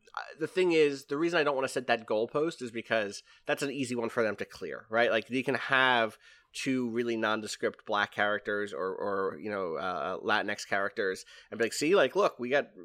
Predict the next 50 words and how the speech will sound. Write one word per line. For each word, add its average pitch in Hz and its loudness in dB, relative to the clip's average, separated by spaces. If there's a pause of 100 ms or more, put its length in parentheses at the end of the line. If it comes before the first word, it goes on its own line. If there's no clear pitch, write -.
(120)
people 156 -8
of 147 -12
color 160 4
everywhere." 107 0 (280)
Most, 240 2
I, 147 4 (140)
I'm 185 4
not 196 6
even 202 0
going 185 0
hard 156 4
on 127 0
this. - -8
Like, 120 -2
this 170 0
game 185 2
just 170 -8
looks 135 -2 (520)
boring 120 2
as 98 -10
shit. - 0
And 117 0
I, 123 2 (180)
what 135 2
I 135 6
feel 185 2
like 135 2
is 120 -4
I'm 123 -2
not 123 4
ready 120 0
to 113 -8
reinvest 120 2 (280)
in 127 -2
the 120 2
possibility 113 2 (220)
that 113 -2
they 113 2
might 113 0
stick - -4
the 101 -4
landing 107 0
on 92 -4
something 98 -6 (300)
when 117 2
the 110 -2
promise 139 2
is 117 -10
so 113 0
minimal 113 2